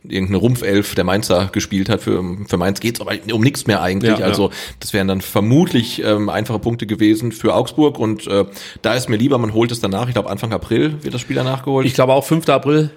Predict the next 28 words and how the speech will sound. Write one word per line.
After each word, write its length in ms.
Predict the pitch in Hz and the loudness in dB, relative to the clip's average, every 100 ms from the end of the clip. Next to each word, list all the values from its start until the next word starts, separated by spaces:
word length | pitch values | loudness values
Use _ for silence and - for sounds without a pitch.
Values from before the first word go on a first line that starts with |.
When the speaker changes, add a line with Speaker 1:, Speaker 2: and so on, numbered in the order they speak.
| - | -6
Speaker 2:
habe 140 | 135 | -4
ich 120 | 131 | -2
im 80 | 135 | 0
Hinterkopf. 340 | 131 147 - 131 | 0 0 0 0
Speaker 1:
Ja, 80 | |
fünfter, 300 | 110 120 120 | 2 0 0
sechster 280 | 101 101 - | 0 -2 -2
April. 340 | 95 107 104 120 | 0 2 2 2
Speaker 2:
Ja, 60 | 117 | -2
ja. 400 | - - - 104 | -6 -6 -2 0
Speaker 1:
Ähm, 160 | 104 | 0
dann 120 | 101 101 | 0 -2
ist 80 | |
die 60 | - | -2
Tabelle 280 | 104 98 104 | 0 2 0
wieder 220 | 101 92 | 0 -2
gerade 640 | 82 90 107 127 123 110 | 0 0 2 4 4 2
und, 360 | 107 98 95 92 | 2 0 0 -2
äh, 100 | 95 | -4
man 140 | 92 | -2
sollte 240 | 92 92 95 | -2 -2 -2
halt 120 | 92 | -6
einfach 220 | 90 98 | -6 -6
alles 200 | 92 95 | -6 -4
dafür 240 | 95 - | -6 -6
tun, 320 | - 117 131 127 | 0 2 2 0
schon 300 | 117 101 - | 0 -2 -4
vor 520 | - 107 117 123 | 2 4 4 2